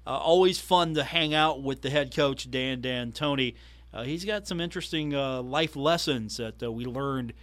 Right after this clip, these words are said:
earlier today, and we'll, I'll share those with you sometime this week. But today we wanna focus on how the team's looking. Where are we at with the Thundering Herd as we continue on? I believe we're week number three now with practice.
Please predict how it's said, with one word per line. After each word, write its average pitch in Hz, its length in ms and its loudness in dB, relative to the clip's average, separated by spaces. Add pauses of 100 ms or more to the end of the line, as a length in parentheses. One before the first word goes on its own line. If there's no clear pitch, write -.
(420)
earlier 143 480 2
today, 127 360 0
and 117 120 -4
we'll, 120 160 -10
I'll 127 140 -4
share 143 340 2
those 131 240 -4
with 123 220 -4
you 120 140 -6
sometime 120 480 -6
this 113 200 -10
week. 120 280 -6
But 135 220 0 (460)
today 190 400 6
we 180 140 4
wanna 170 220 2
focus 160 560 4 (100)
on 143 640 0 (260)
how 170 180 -2
the 170 120 -2
team's 185 320 0
looking. 160 360 2
Where 196 200 6
are 240 60 10
we 233 220 6
at 226 220 8
with 180 160 -4
the 165 60 -12
Thundering 175 480 2
Herd 196 320 4
as 165 360 0
we 160 160 0
continue 160 560 0
on? 170 320 4
I - 460 -18
believe 160 300 0
we're 160 100 -2
week 185 340 0
number 180 320 0
three 190 440 0
now 135 340 0
with 131 340 -4
practice. 165 640 2